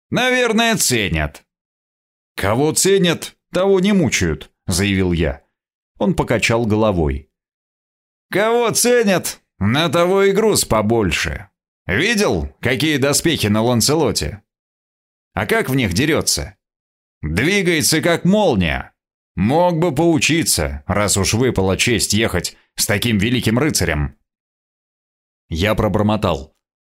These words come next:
«Какой Ланселот? У нас Ланселота не было». «Правда,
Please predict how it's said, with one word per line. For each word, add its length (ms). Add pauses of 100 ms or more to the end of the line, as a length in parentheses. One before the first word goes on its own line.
(460)
«Какой 320
Ланселот? 680 (440)
У 100
нас 200
Ланселота 560
не 140
было». 320 (840)
«Правда, 600